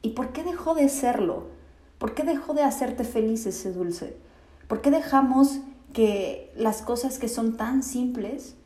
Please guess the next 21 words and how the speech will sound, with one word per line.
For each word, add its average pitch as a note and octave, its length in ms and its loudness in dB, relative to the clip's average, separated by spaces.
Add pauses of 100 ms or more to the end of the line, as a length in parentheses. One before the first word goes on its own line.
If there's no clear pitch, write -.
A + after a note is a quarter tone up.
(160)
que A3 120 0
antes B3 340 -2
nos G#3 240 2
daban A3 420 0
una A3+ 300 0
felicidad F#3+ 680 -2
inmensa, A3 760 -2 (1200)
ahora A#3+ 400 -2
no A3 400 2
sean A#3 400 -2
nada? A3+ 600 0 (400)
¿Y A3 100 2
tu A3+ 140 0
felicidad A#3 600 2
en C4+ 160 4
dónde B3 300 0
se B3 120 -4
encuentra? A3 800 -4 (580)
¿En G3+ 120 0
cosas A3+ 380 0
materiales? G3 1000 -2